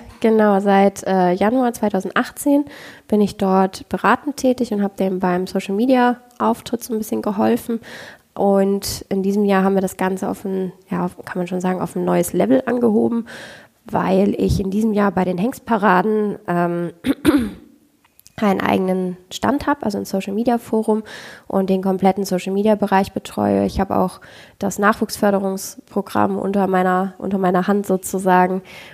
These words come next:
und hab richtig, richtig viele Aufgaben übertragen bekommen. Und das ist natürlich auch schön, wenn man sieht, wie so eine Zusammenarbeit wächst. Also von so einem Anfangsgespräch, wo man sagt, „Ja, wir gucken mal“, zu jetzt einer langjährigen, naja, langjährig nicht, aber wir sind ja jetzt schon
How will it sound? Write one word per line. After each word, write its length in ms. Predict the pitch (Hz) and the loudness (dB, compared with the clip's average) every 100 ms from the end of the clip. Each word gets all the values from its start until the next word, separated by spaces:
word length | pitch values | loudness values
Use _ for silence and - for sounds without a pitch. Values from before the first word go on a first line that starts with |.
| - | -6
und 140 | 185 | -2
hab 280 | 190 180 - | 0 -2 -2
richtig, 540 | 185 - 190 - - - | -2 -2 -4 -4 -8 -6
richtig 300 | 190 190 - | -4 -4 -4
viele 300 | 190 185 - | 0 2 2
Aufgaben 480 | 214 - 180 175 185 | 0 2 2 4 2
übertragen 520 | 190 175 - 196 185 | 0 0 0 0 0
bekommen. 380 | 185 - 185 185 | -4 -2 0 0
Und 60 | |
das 100 | 180 | -2
ist 60 | 185 | -4
natürlich 260 | 180 190 | -4 -4
auch 80 | 180 | -4
schön, 240 | - 190 185 | -2 0 2
wenn 100 | 180 | 2
man 160 | 180 | 2
sieht, 160 | 185 185 | 0 0
wie 100 | 180 | -2
so 160 | 185 | 0
eine 220 | 180 180 180 | -2 -2 -4
Zusammenarbeit 1000 | 185 180 185 196 185 185 180 175 - - _ _ | -4 0 2 2 0 4 4 4 -2 -14 _ _
wächst. 420 | 185 - - - - | -4 -4 -12 -16 -10
Also 200 | 180 175 | -6 -4
von 220 | - 180 | -4 -2
so 100 | 175 | 0
einem 180 | 175 180 - - - - - | -2 -4 -10 -20 -20 -10 -4
Anfangsgespräch, 920 | 196 202 185 - 190 - 190 196 196 | 0 0 -2 -4 -8 -6 0 2 2
wo 120 | 175 | 2
man 120 | 180 | 2
sagt, 240 | 180 175 175 | 2 0 0
„Ja, 140 | 180 | -2
wir 80 | 180 | -2
gucken 320 | - 202 208 | -2 -2 0
mal“, 320 | 202 196 202 202 - - - | 2 4 2 0 -10 -20 -20
zu 160 | - 185 | -6 2
jetzt 260 | 185 180 | 2 2
einer 300 | 180 180 185 - | 0 2 2 0
langjährigen, 1000 | 190 185 185 185 - 190 175 175 170 175 - - | 0 0 -2 -6 -6 0 2 0 -2 -8 -12 -10
naja, 240 | 160 151 | -6 -2
langjährig 500 | 160 175 175 170 - | -2 0 0 0 0
nicht, 220 | 185 - | -2 0
aber 240 | 170 165 170 | 2 2 0
wir 80 | |
sind 160 | 170 175 | 0 0
ja 80 | 170 | 0
jetzt 140 | 175 | -2
schon 240 | 185 180 | -4 -6